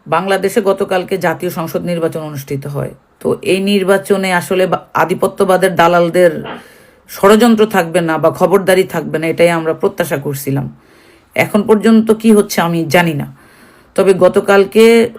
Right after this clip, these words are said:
বাংলাদেশ সেনাবাহিনীর যে বাহ্যিক ভূমিকা ছিল সেটা ভালো ছিল, কিন্তু অভ্যন্তরীণভাবে যারা দায়িত্বপ্রাপ্ত, এখন আমরা আসলে তাদের, এর, দায়িত্ব কিভাবে পালন করতেছে আমি বলতে পারবো না।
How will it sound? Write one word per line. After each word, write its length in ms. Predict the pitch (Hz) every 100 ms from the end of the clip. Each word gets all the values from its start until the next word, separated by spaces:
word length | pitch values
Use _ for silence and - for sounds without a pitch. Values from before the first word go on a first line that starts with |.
| -
বাংলাদেশ 400 | - 170 185 180
সেনাবাহিনীর 640 | - 190 190 196 202 214 175
যে 120 | 202
বাহ্যিক 460 | 175 180 175 196
ভূমিকা 340 | 160 175 180 190
ছিল 360 | - 170 170
সেটা 280 | 214 - 175
ভালো 280 | 151 170 185
ছিল, 280 | - 147 143 - _ _ -
কিন্তু 260 | 170 175 175
অভ্যন্তরীণভাবে 720 | 165 175 196 208 220 214 202
যারা 200 | 190 185
দায়িত্বপ্রাপ্ত, 680 | 190 185 185 175 170 156 -
এখন 280 | 151 156 170
আমরা 440 | 156 156 160 156
আসলে 240 | 151 160
তাদের, 480 | 147 160 160 170 165 - - - - _ _ _
এর, 260 | - 160 156 - - -
দায়িত্ব 400 | 185 196 196 196
কিভাবে 240 | 190 196
পালন 320 | 180 175 180
করতেছে 420 | 165 143 170 185
আমি 320 | - 160 156 156
বলতে 240 | 160 175
পারবো 260 | 165 147 143
না। 160 | -